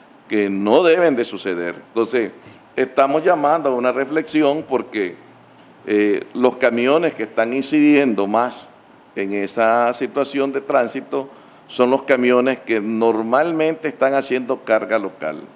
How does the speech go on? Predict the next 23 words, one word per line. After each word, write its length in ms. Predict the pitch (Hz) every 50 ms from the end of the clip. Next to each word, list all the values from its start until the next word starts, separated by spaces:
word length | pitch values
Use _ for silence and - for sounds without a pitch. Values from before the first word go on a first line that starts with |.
| - -
Son 220 | - - 120 120
los 140 | 127 143 143
camiones 400 | - 127 110 107 110 113 113 107
pequeños 600 | - - 82 - - 120 135 151 160 160 160 160 160 - - - - - - - - _ _ -
que 100 | 127 110
salen 480 | - - - 123 131 147 160 160 139 120
de 80 | 117
los 140 | 107 107 92
centros 320 | - 120 120 107 131 127 110
de 80 | 113
producción, 720 | - 101 98 92 90 92 - - 120 123 131 147 151 151 151
que 180 | - 117 107
vienen 400 | 101 104 107 113 131 143 143 135
a 60 | 123
dejar 320 | 113 104 101 107 107 107 -
carga 320 | - 117 113 117 117 117
a 20 | 110
Managua 520 | 107 104 117 135 147 156 151 151 156 151
o 180 | 98 101 104 101
a 80 | 101
cualquier 400 | - 98 98 95 - - 117 120
otro 200 | 139 - 110 135
departamento, 840 | 139 139 - - 135 135 - 160 147 143 143 139 135 - 151 143